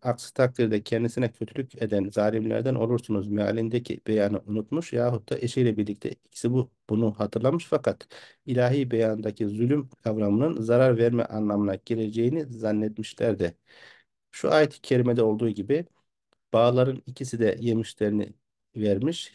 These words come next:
hiçbirini eksik bırakmamıştı. Buradaki lem tazlim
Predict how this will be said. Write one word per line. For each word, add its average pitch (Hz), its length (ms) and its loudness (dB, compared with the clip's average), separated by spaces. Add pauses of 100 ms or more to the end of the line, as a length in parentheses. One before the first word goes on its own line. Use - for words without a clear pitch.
hiçbirini 123 760 0
eksik - 420 -8
bırakmamıştı. 90 680 -2 (520)
Buradaki 117 840 0
lem 127 280 2
tazlim 113 720 -4